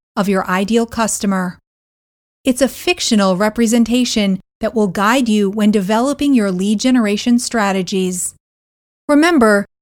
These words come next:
create a clear description of your ideal customer, their habits, their challenges, and their aspirations. Get data by listening to what this ideal customer is talking about on social media.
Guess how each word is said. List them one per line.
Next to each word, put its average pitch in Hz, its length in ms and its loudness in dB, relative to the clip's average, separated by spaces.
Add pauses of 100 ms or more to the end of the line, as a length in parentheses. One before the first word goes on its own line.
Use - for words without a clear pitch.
create 262 460 2
a 208 80 -2
clear 240 420 0
description 269 760 0
of 202 200 -2
your 202 240 -2
ideal 220 320 0
customer, 220 680 0 (300)
their 254 140 4
habits, 233 680 0 (260)
their 208 140 2
challenges, 247 880 0 (240)
and 202 220 0
their 247 200 0
aspirations. 214 1120 -2 (760)
Get 311 240 0
data 220 520 2
by 214 120 2
listening 254 500 2
to 220 120 -2
what 214 240 -2
this 277 220 -2
ideal 214 420 0
customer 208 580 -2
is 214 200 -4
talking 233 440 0
about 190 460 0
on 196 100 -4
social 202 440 -2
media. 190 540 0